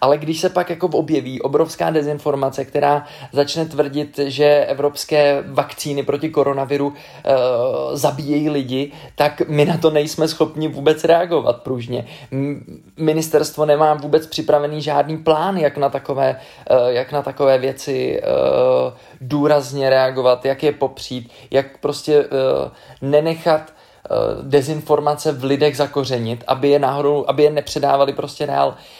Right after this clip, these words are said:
Nejsme připraveni na to, n-, nebyli jsme a já doufám, věřím, že prostě tady tímhle s tím dokumentem a díky těm lidem, kteří tam na tom teď pracují, by se to mohlo změnit.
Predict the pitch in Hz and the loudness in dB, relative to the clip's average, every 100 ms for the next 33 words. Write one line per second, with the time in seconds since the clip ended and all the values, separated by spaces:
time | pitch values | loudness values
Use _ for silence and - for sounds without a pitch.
0 | - - 160 180 175 170 160 160 151 151 | -14 -4 -2 0 -2 -2 0 2 2 -2
1 | 151 147 147 147 131 131 - 147 143 147 | -2 -2 -2 -4 -8 -14 -16 -10 -2 0
2 | 151 165 160 151 135 135 - - - - | 2 0 -2 -4 -4 -4 -12 -6 -4 -4
3 | - _ _ _ _ - 135 156 147 123 | -8 _ _ _ _ 2 4 2 0 4
4 | 165 190 151 139 139 139 143 147 143 139 | 4 4 2 2 0 -6 -6 -8 -6 -6
5 | 143 139 156 147 147 - _ _ _ _ | -6 -8 -6 -4 -6 -12 _ _ _ _
6 | 151 170 180 160 160 165 165 139 143 143 | 2 2 0 -2 -2 -2 -4 -4 -4 -4
7 | 139 131 127 123 - - - 135 139 165 | -2 -2 -2 -4 -18 -20 -8 -6 -4 -4
8 | 156 147 147 151 147 143 135 135 139 135 | -2 0 2 2 0 -6 -2 -2 0 -4
9 | 139 139 143 135 - - 123 123 127 131 | -6 -8 0 0 0 -4 -8 -6 -6 -4
10 | 147 139 127 120 123 127 123 117 110 - | -4 -2 -2 -2 -2 -2 -4 -6 -6 -10